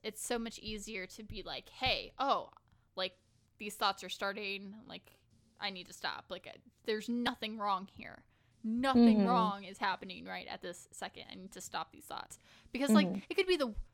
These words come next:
Speaker 1: simplest thing, and I'm thinking worst case scenario. You know what I mean? I'm
Speaker 2: Yeah,
Speaker 1: or, like, I could
Speaker 2: right.
Speaker 1: be like, "I said this to so-and-so, and,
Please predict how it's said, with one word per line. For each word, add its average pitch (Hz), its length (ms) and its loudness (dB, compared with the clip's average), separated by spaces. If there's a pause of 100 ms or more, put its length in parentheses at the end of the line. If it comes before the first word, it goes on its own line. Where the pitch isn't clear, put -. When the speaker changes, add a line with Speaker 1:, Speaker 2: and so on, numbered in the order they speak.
(400)
Speaker 1:
simplest 339 520 -2
thing, 269 240 2
and 214 100 0
I'm 226 120 0
thinking 233 320 -6
worst 208 180 -6
case 175 200 -8
scenario. 143 600 -8 (120)
You 240 100 -6
know 220 80 -4
what 208 80 -8
I 214 60 -10
mean? 214 300 -10 (320)
I'm 233 140 10
Speaker 2:
Yeah, 220 100 12 (140)
Speaker 1:
or, 294 200 2
like, 302 180 4
I 254 100 4
could 247 120 6
Speaker 2:
right. - 20 12
Speaker 1:
be 240 100 12
like, 196 320 8 (300)
"I 254 140 4
said 269 300 0
this 226 280 -2
to 240 120 -10
so-and-so, 214 1040 -2 (840)
and, 208 520 -2